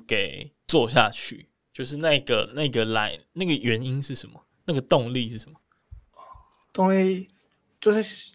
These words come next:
Speaker 2: 呃，因为我尝试过很多东西，所以我确切的知道我很喜欢设计游戏的部分，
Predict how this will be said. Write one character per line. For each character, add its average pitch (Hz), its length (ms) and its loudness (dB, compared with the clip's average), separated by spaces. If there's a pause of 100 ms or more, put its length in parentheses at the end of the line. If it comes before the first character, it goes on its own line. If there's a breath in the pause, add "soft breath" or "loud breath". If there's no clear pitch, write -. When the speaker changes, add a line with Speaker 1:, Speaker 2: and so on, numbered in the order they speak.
Speaker 2:
呃， 135 480 2 (160)
因 220 60 4
为 240 80 8
我 170 160 10
尝 131 200 -2
试 160 120 -6
过 175 120 4
很 117 220 2
多 110 140 2
东 110 260 -4
西， 107 260 -10
所 139 220 2
以 135 140 4 (520 loud breath)
我 131 200 4
确 180 320 4
切 208 200 4
的 135 140 4
知 139 220 -2
道 135 360 6 (360 soft breath)
我 143 200 4
很 135 400 2
喜 131 280 2
欢 123 440 0 (300)
设 143 240 4
计 139 220 0
游 110 180 0
戏 - 140 -8
的 123 160 2
部 117 240 -10
分， - 240 -2